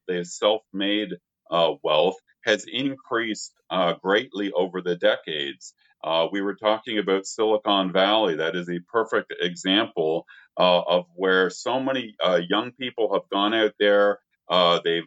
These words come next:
they've worked hard, they've had good ideas, and they've become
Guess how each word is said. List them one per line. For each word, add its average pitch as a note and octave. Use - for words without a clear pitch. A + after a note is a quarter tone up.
they've D#2+
worked A2
hard, G#2
they've F#2
had D#2
good G#2
ideas, F2
and G2+
they've A2
become C3+